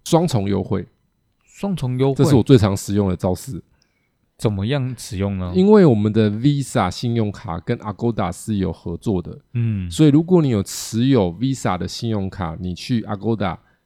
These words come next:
Speaker 1: 下单，你可以有折扣。
Speaker 2: 大概都是几趴啊？
Speaker 1: 但是会依据你的等级。
Speaker 2: 哦，又是等级的关系。
Speaker 1: 对，你的卡等级越高，最高如果你是无限卡，可以到十二趴。
Speaker 2: 很多欸。
Speaker 1: 那一般的好像是五趴吧，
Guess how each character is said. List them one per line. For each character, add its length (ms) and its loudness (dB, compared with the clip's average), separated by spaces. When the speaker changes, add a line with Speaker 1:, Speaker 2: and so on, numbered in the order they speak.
Speaker 1:
下 380 -4
单， 340 -6
你 120 -6
可 180 -6
以 160 -2
有 180 -4
折 220 -10
扣。 280 -6
Speaker 2:
大 160 -6
概 120 -2
都 120 4
是 140 -4
几 200 -10
趴 200 -6
啊？ 100 -2
Speaker 1:
但 80 8
是 140 2
会 160 2
依 180 -4
据 240 2
你 180 0
的 120 -8
等 260 -4
级。 260 -16
Speaker 2:
哦， 180 -2
又 80 0
是 140 -8
等 240 -4
级 140 -12
的 120 -2
关 160 0
系。 80 -2
Speaker 1:
对， 140 4
你 60 2
的 100 4
卡 200 0
等 180 0
级 180 -6
越 140 2
高， 280 -4
最 180 0
高 160 4
如 80 4
果 80 2
你 40 -2
是 100 -8
无 180 -6
限 240 0
卡， 200 -4
可 140 -4
以 60 2
到 160 0
十 240 -6
二 160 -2
趴。 340 -8
Speaker 2:
很 280 -2
多 380 2
欸。 160 0
Speaker 1:
那 80 2
一 60 2
般 200 4
的 80 4
好 100 4
像 180 2
是 200 -2
五 240 0
趴 260 0
吧， 260 -4